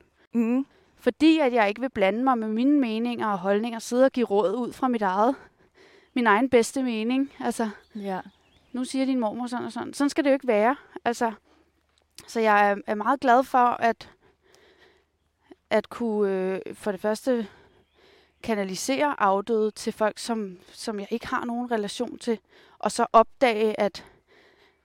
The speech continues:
Speaker 2: altså, du ved, når jeg sidder og har mærket lidt efter, og jeg åbner øjnene og siger, "Har du mistet din farfar?" Og personen
Speaker 1: Mm.
Speaker 2: bare bryder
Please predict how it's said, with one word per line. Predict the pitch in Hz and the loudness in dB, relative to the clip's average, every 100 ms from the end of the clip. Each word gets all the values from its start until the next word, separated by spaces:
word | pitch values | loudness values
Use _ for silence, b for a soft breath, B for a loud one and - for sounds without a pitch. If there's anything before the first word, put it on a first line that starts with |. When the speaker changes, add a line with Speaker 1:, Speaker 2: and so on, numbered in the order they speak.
| _ - | _ -8
Speaker 2:
altså, | 208 208 180 _ - | -4 -4 -6 _ -4
du | |
ved, | 208 | -2
når | 202 | 0
jeg | 208 226 | 0 -2
sidder | 254 233 | -2 -4
og | |
har | 214 | -4
mærket | 214 190 185 202 | -2 -4 -4 -2
lidt | 214 | 2
efter, | 220 208 254 | 2 2 0
og | 226 | 2
jeg | 202 | 4
åbner | 202 214 247 | 2 2 0
øjnene | 202 196 220 233 | 0 -2 -2 -4
og | |
siger, | - 214 | -4 -4
"Har | 190 | -4
du | 220 | -4
mistet | 233 - 262 | -4 -6 -8
din | 247 202 | -8 -4
farfar?" | 214 - - 233 214 _ _ | -4 -4 -4 -4 -6 _ _
Og | 202 | -8
personen | 196 214 202 196 | -4 -2 -2 -2
Speaker 1:
Mm. | 208 | 0
Speaker 2:
bare | 190 | 0
bryder | 202 208 | 2 0